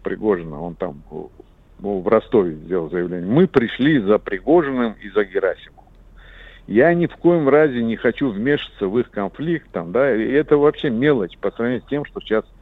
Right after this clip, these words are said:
вытворяет Вагнер, да, придя в Ростов. Я хочу сказать другое, что кто вы такие прийти за Шойгу и за Герасимовым? Вы что,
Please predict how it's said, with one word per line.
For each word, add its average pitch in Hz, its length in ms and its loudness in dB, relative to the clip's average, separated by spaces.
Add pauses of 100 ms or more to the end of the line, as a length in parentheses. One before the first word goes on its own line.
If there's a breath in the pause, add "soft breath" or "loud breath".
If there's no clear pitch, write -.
(280)
вытворяет 104 600 0
Вагнер, 85 420 -6 (100)
да, - 260 -6 (240)
придя 95 360 0
в 87 60 -4
Ростов. 85 400 -10 (1500 soft breath)
Я 151 440 2
хочу 135 300 0
сказать 123 420 2
другое, 104 480 -2 (640)
что - 260 -6 (220)
кто 185 300 6
вы 131 140 -6
такие 180 480 2
прийти 131 640 -4
за 107 280 -2
Шойгу 156 480 2
и 107 120 -4
за 113 140 -2
Герасимовым? 104 680 0
Вы 302 100 -2
что, 104 320 -2